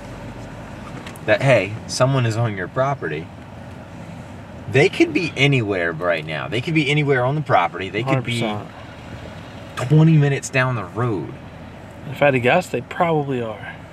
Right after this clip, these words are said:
Speaker 2: I personally wouldn't stick around.
Speaker 1: You got a flashlight by chance?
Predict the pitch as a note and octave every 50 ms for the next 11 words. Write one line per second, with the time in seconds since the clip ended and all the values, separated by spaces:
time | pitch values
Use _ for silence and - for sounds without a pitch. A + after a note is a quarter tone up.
0 | - - - - - - - - - - - - - - - - - - - -
1 | - - - - - - - - - - D3 D#3 D#3+ C#3 - C3 A#2 A2 G#2+ G#2
2 | G2+ - A2+ - - G#2+ G2+ A2+ - - - - - - - - - - - -
3 | - - - - - - - - - - - - - - - - - - F#2+ F#2+
4 | G2 G2 - - - - - - - - - - - - - - - - - -
5 | - - - - - - - - - - - - - - - - - - - -
6 | - - - - - - C3 C3+ C3+ A#2+ - - A#2+ A#2+ A#2 A2 - A#2 A2+ G2+
7 | A#2+ A#2+ - - A#2+ A#2 G#2+ -